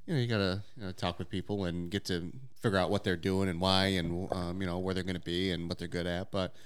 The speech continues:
um, yeah, so, you know, this year it was, you know, Nate and I have been friends for a little while, and it's like, "Well, we have a spot. You wanna join us?" Ab-,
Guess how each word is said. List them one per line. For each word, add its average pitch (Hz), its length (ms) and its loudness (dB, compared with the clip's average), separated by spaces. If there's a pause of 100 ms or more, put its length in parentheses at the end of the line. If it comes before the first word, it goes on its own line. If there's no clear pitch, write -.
(480)
um, 90 600 4 (880)
yeah, 139 260 10
so, 127 640 12 (180)
you 147 120 6
know, 123 120 10
this 143 260 8
year 131 220 12
it 110 80 10
was, 104 580 6
you 120 80 4
know, 104 160 4
Nate 113 180 4
and 101 100 4
I 104 40 8
have 98 100 6
been 92 100 0
friends 95 300 2
for 98 160 0
a 90 40 2
little 85 200 2
while, 90 420 6
and 90 280 0
it's 98 120 -8
like, 95 140 4
"Well, 113 140 12
we 117 100 12
have 107 100 10
a 104 40 4
spot. 104 360 6
You 107 60 2
wanna 98 140 4
join 92 200 2
us?" 107 160 -2
Ab-, 98 300 -6